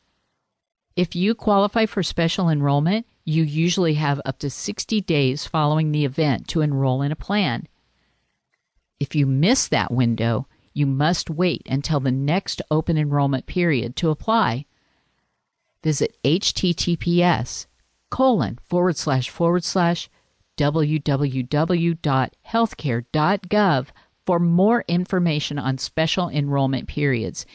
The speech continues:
including a complete list of qualifying events.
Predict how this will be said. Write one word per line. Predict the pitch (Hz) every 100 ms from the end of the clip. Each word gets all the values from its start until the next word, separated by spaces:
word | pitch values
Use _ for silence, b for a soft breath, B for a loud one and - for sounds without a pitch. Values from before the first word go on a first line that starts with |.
| B B
including | 160 165 - 294 190 113
a | 123
complete | - 139 - 165 202 247 -
list | 170 208 170 123 - -
of | 143
qualifying | - 139 127 - 147 147
events. | 156 214 214 - -